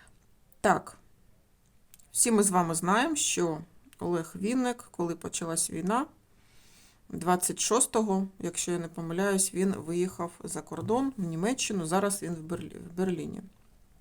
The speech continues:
Е, виїзд свій він, м,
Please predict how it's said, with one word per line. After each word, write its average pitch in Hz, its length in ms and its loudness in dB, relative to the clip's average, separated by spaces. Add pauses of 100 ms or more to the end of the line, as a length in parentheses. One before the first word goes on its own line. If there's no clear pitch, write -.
(1200)
Е, 170 500 -2 (2000)
виїзд 214 840 2
свій 175 680 0 (520)
він, 170 540 0 (1600)
м, 165 640 -10